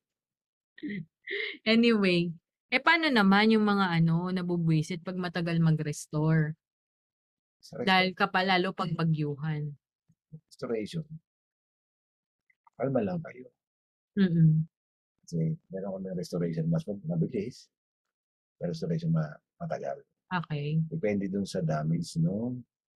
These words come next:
Speaker 2: facilities namin.
Speaker 1: Okay.
Speaker 2: Pag wire down,
Speaker 1: Ano yung wire down?
Speaker 2: bagsak. Ano po, may fall down.
Speaker 1: Oo.
Speaker 2: Poste bumagsak.
Speaker 1: Oo.
Speaker 2: O di wire down.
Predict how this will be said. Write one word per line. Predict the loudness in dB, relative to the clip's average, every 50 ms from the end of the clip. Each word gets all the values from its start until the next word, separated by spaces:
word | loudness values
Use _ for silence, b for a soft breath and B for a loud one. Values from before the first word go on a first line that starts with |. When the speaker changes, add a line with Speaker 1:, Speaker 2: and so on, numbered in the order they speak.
| _ _ _ _ _ _ _ _ _ _ _ _ _ _ _ -6
Speaker 2:
facilities | -6 -4 -2 0 2 2 2 0 -2 -4 -8 -10 -12
namin. | -14 -14 -16 -16 -16 -16 -16 -14 -16 -18 -18 -20 _ _ _ _ _ _ _ _ _ _ _ _ _ _ _ _ _
Speaker 1:
Okay. | -4 -4 -4 -4 -6 -8 -8 -6 -4 -4 -4 -4 -4 -4
Speaker 2:
Pag | -4 -2 -2
wire | 0 2 2 2 0
down, | -2 -2 -2 -2 -2 -2 -4 -4 -2 -2 -2 -2 -2 -4 _ _ _ _ _ _ _ _ _ _ _ _ _ _ _ _ -4
Speaker 1:
Ano | 0 2 2
yung | 4 4 4 4 6
wire | 6 6 6 4 2 0
down? | 0 2 2 2 4 4 4 4 2 0 -4 _ _
Speaker 2:
bagsak. | -12 -10 -10 -8 -10 -12 _ _ _ _ _ _ _ _ _ _
Ano | -14 -12
po, | -10 -8 -6
may | -4 -4 -2
fall | 0 0 0 0
down. | 2 2 2 0 0 -2 -4 -4
Speaker 1:
Oo. | -4 -4 -2 0 0 0 2 2 0
Speaker 2:
Poste | 0 -2 -4 -4 -4
bumagsak. | -4 -4 -6 -8 -10 -10 -8 -8 -8 -8 -8 -10 _ _ _ _
Speaker 1:
Oo. | -4 -2 0 2 2 0
Speaker 2:
O | -2 _ _ _ _ -6
di | -2 0 2
wire | 2 2 2 0
down. | -2 -4 -4 -4